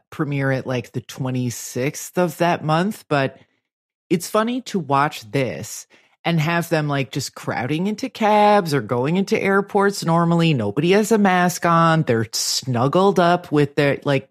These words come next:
you know, hugging these, um, hugging the clue givers in, uh, Trafalgar Square. And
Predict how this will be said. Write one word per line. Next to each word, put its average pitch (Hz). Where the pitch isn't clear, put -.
you 151
know, 107
hugging 165
these, 135
um, 120
hugging 151
the 127
clue 147
givers 139
in, 123
uh, 113
Trafalgar 127
Square. 165
And 131